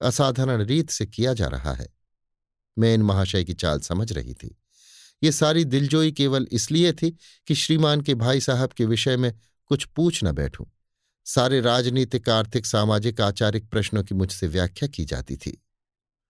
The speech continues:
इतने विस्तार और गवेषणा के साथ कि विशेषज्ञ भी लोहा मान जाएं, केवल इसलिए कि मुझे वो प्रसंग उठाने का अवसर न मिले।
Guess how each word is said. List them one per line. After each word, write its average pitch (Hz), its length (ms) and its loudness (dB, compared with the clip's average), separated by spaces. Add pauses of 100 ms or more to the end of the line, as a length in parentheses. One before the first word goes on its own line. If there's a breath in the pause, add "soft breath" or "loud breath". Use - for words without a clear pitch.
(640)
इतने 151 280 2
विस्तार 147 520 2
और 120 120 2
गवेषणा 120 560 0
के 107 120 -2
साथ 120 340 0 (480 soft breath)
कि 151 100 2
विशेषज्ञ 139 720 2
भी 117 240 0
लोहा 127 300 2
मान 71 280 -2
जाएं, - 240 -12 (920)
केवल 117 280 4
इसलिए 156 340 2 (380 soft breath)
कि 139 60 2
मुझे 131 240 2
वो 135 120 2
प्रसंग 123 380 -2
उठाने 98 340 0
का 92 120 0
अवसर 135 360 -4
न 73 80 0
मिले। - 220 -10